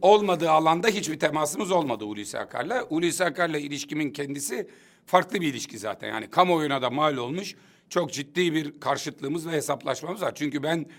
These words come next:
onun ekibinin çok can yaktığı dönemde canı yananların yanındaydım. Ergenekon'da, Balyoz'da falan.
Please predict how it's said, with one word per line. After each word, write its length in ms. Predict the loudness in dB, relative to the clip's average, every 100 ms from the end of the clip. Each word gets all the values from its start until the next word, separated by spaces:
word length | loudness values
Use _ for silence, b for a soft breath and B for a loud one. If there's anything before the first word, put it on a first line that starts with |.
| B
onun 300 | 0 2 2
ekibinin 520 | 0 -2 -2 -2 -2 0
çok 260 | -2 0
can 160 | 2 2
yaktığı 440 | 2 0 -4 -6
dönemde 340 | -2 -2 -2 -2
canı 260 | -2 0
yananların 460 | 2 2 0 -2 -2
yanındaydım. 560 | -4 -4 -6 -8 -10 -2
Ergenekon'da, 760 | -2 0 -4 -6 -8 -8 -6
Balyoz'da 460 | -4 -4 -6 -10 -12
falan. 340 | -10 -8 -8